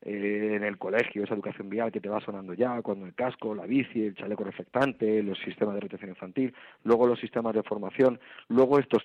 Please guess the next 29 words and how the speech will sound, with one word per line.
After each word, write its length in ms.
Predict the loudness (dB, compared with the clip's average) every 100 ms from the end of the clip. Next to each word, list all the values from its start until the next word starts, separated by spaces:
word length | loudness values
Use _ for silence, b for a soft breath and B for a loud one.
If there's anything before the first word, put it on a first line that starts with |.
| 0
tipos 320 | 0 2 0
de 80 | -2
cursos, 380 | -4 -6 -6 -4
lo 220 | 0 2
que 80 | 2
recibimos 560 | -4 0 2 2 0 -4
en 100 | -4
la 80 | -6
empresa 400 | -2 0 0 -2
a 20 |
través 240 | 0 2 2
de 80 |
la 100 | 0
formación 640 | -4 -8 -10 0 2 2 2
laboral 480 | 2 4 4 2 b b b
en 120 | -4 -4
accidente, 500 | -2 -2 0 0 0
eh, 260 | -2 -4
eh, 280 | -4 -6 -6 -8
en 140 | -6
seguridad 380 | -2 0 0 2
vial 180 | 2 2
para 160 | 0
evitar 220 | -4 -4 -4
accidentes 360 | -4 -6 -6
de 40 | -6
tráfico 260 | -6 -6
en 80 | -8
itinere, 400 | 0 2 4 2